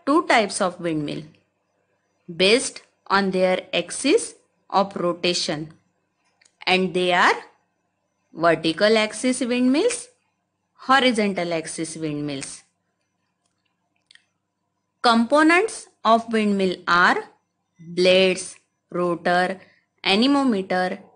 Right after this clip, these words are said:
tower, et cetera. Now we will discuss about uses of windmill. The main purpose of windmill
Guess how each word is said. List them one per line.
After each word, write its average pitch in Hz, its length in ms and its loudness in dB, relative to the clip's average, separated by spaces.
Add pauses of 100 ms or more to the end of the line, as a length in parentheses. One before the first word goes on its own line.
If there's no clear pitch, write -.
(360)
tower, 180 560 4 (680)
et 190 160 -4
cetera. 175 540 -10 (1300)
Now 208 540 2 (360)
we 220 260 4
will 202 220 4
discuss 190 640 0 (460)
about 170 600 2 (600)
uses 185 580 2
of 196 220 -2
windmill. 143 460 -2 (1300)
The 220 220 2
main 262 480 4
purpose 226 420 2
of 196 300 0
windmill 185 460 2